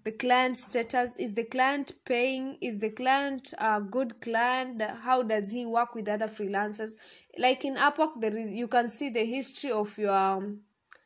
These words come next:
cli-, of clients, people who are issuing jobs. You can see their history, how, if people will be commenting down there,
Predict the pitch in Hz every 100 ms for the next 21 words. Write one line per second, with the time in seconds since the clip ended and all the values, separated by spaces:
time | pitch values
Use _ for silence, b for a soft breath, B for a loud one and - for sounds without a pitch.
0 | B _ 247 240 247 - 220 214 233 233
1 | 285 320 311 269 262 262 240 214 240 254
2 | 226 208 226 220 214 196 202 240 208 196
3 | 208 226 - 240 240 226 - - _ -
4 | 208 - _ 277 262 247 226 202 202 208
5 | 214 226 247 208 214 214 208 220 247